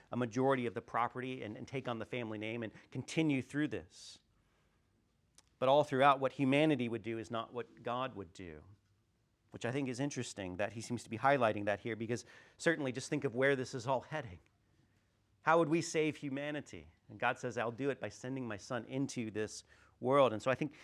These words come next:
here, even at the beginning, when you think of Jacob and Esau, expectations are turned on their head. And so what God would do is not what humanity would do. I think of David and Saul, the two kings of Israel. The,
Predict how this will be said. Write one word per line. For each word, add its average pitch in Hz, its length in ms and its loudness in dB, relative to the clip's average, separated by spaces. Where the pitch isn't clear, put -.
here, 160 280 2
even 143 240 2
at 120 100 0
the 120 60 -4
beginning, 120 480 0
when 113 100 -2
you 113 60 -2
think 120 180 -4
of 101 80 -4
Jacob 120 420 0
and 104 80 -4
Esau, 113 380 -4
expectations 131 800 -6
are 104 80 -8
turned 123 400 -6
on 107 180 -6
their 101 280 0
head. 127 280 -4
And 117 100 -8
so 127 120 4
what 120 140 0
God 131 280 8
would 110 140 -2
do 110 180 0
is 107 120 -4
not 120 320 2
what 110 280 -6
humanity 120 560 -2
would 95 140 -8
do. 87 200 -10
I 127 140 0
think 131 160 -4
of 110 160 -6
David 127 320 0
and 104 120 -8
Saul, 117 380 0
the 98 80 -8
two 120 220 -8
kings 123 340 -8
of 101 80 -10
Israel. 104 360 -8
The, 95 100 -12